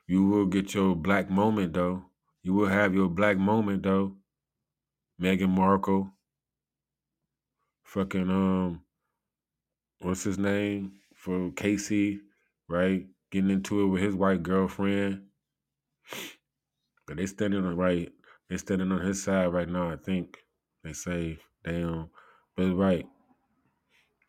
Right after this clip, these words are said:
she has a team behind her. And all the women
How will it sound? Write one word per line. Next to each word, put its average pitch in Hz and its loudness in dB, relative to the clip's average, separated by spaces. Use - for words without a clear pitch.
she 101 -2
has 104 4
a 90 0
team 95 0
behind 90 0
her. 90 4
And 90 0
all 120 12
the 113 8
women 104 6